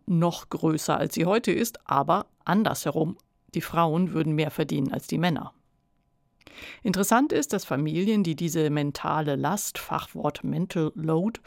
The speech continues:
schon vor der Pandemie etwas gleicher auf beide Eltern verteilt hatten, dieser Corona-Overload der Mütter weitgehend entgangen sind. Sie haben auch die neuen Belastungen gerechter auf beide verteilt.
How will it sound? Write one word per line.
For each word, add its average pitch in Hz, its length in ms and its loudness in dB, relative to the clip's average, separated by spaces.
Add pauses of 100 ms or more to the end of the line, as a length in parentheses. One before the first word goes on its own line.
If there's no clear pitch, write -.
(400)
schon 175 340 2
vor 294 320 2
der 165 160 4
Pandemie 151 600 0
etwas - 360 -4 (120)
gleicher 165 580 0
auf 139 140 -2
beide 170 400 0
Eltern 147 260 -2
verteilt - 420 -4
hatten, 196 380 0
dieser 185 320 0
Corona-Overload 175 1600 2
der 156 160 2
Mütter 180 460 2 (100)
weitgehend 190 640 -2 (120)
entgangen 151 640 0
sind. - 420 -10 (580)
Sie 165 160 -2
haben 139 180 -2
auch - 220 -2
die 196 180 0
neuen 196 320 6
Belastungen 165 560 2
gerechter 165 480 -2
auf 208 120 -4
beide 139 300 0
verteilt. - 500 -6